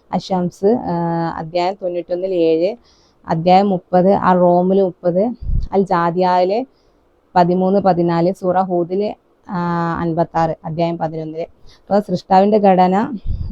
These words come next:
മനുഷ്യന്റെ ഘടന തമ്മിൽ ബന്ധമുണ്ട് എന്ന്. ഇനി അത് ബൈബിളിലേക്ക് പോവാന്നുണ്ടെങ്കിൽ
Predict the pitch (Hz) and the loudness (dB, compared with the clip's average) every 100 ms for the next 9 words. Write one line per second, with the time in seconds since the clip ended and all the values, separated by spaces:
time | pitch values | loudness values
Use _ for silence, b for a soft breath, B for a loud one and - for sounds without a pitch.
0 | - 190 185 180 190 196 190 180 185 185 | -6 -4 -4 -4 -2 0 2 2 0 -2
1 | 180 175 170 170 180 165 160 160 _ b | -2 -2 -4 -2 -4 -4 -8 -10 _ b
2 | b - 220 226 208 185 180 196 208 214 | b -2 2 2 4 4 6 6 6 2
3 | 220 202 196 190 185 180 180 185 | 2 4 4 2 -6 -8 -4 -4